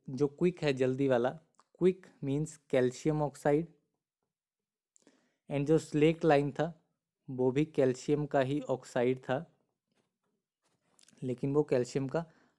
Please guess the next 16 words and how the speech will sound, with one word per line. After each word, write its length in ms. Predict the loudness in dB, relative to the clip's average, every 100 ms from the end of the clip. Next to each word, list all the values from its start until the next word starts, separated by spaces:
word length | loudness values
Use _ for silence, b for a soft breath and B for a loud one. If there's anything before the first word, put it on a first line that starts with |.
| -2
हाइड्रोक्साइड 720 | 2 4 4 4 -2 -4 -4
था, 180 | -12 -20 _ _ _ _ _ _ _ _ -10
ठीक 120 | -8
है। 100 | -8 _ -8
इसमें 280 | -6 -2 -2
number 240 | 0 0 0
of 140 | 2
alphabet 420 | 0 0 -2 -2
देखे 240 | -2 0 0
हमने, 220 | -2 -2
तो 100 | -4
क्विक 320 | -2 -4 -4
में 120 | -4 -4
है 160 | -4 -8 _
फाइव 260 | -2 0 0
अल्फ़ाबेट्स, 640 | -2 -2 0 0 0 -8